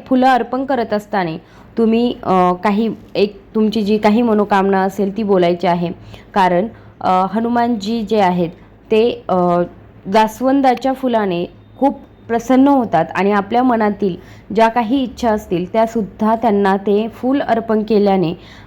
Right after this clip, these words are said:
आपल्या मनातील बऱ्याचशा इच्छा ज्या आहेत त्या पूर्ण होत असतात. त्याच्यानंतर तिसरी गोष्ट आहे ती म्हणजे आपण, अ, हनुमान जयंतीच्या दिवशी सकाळी सूर्योदयाच्या वेळी किंवा सूर्योदयाच्या अगोदर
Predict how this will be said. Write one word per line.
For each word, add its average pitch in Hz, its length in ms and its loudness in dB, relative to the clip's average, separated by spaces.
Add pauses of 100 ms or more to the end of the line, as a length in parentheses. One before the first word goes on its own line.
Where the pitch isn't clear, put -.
आपल्या 233 220 0
मनातील 214 500 0 (100)
बऱ्याचशा 196 580 2
इच्छा 226 300 -4
ज्या 196 160 0
आहेत 185 300 -2
त्या 226 100 2
पूर्ण 220 400 2
होत 175 300 0
असतात. 156 320 -4 (800)
त्याच्यानंतर 269 680 0 (240)
तिसरी 240 320 -4
गोष्ट 214 340 0
आहे 196 380 0 (400)
ती 262 100 0
म्हणजे 208 500 0 (760)
आपण, 214 440 2 (260)
अ, - 80 -4 (500)
हनुमान 254 440 2
जयंतीच्या 233 580 0
दिवशी 214 440 -2 (480)
सकाळी 226 480 0
सूर्योदयाच्या 220 1040 -2 (260)
वेळी 214 320 4
किंवा 208 300 -2
सूर्योदयाच्या 208 720 0 (100)
अगोदर 208 440 2